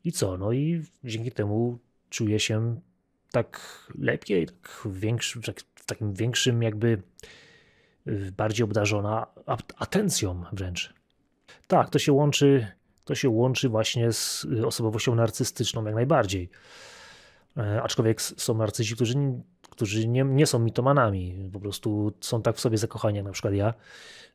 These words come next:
że nie muszą, e, do tego dodawać jakichkolwiek bitów. No. Tak, to był pierwszy typ, y, właśnie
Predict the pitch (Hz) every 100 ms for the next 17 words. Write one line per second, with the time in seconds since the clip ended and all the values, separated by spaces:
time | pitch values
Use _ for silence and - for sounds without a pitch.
0 | 117 107 117 113 - 101 90 - 113 101
1 | 101 101 101 104 107 104 107 104 104 -
2 | 113 127 170 131 107 - - - - -
3 | _ _ 120 98 87 - _ _ _ -
4 | - _ _ _ _ _ _ _ - _
5 | _ _ _ _ - 127 - 147 147 151
6 | 135 131 - 107 - - 123 110 107 101
7 | 101 - 107 107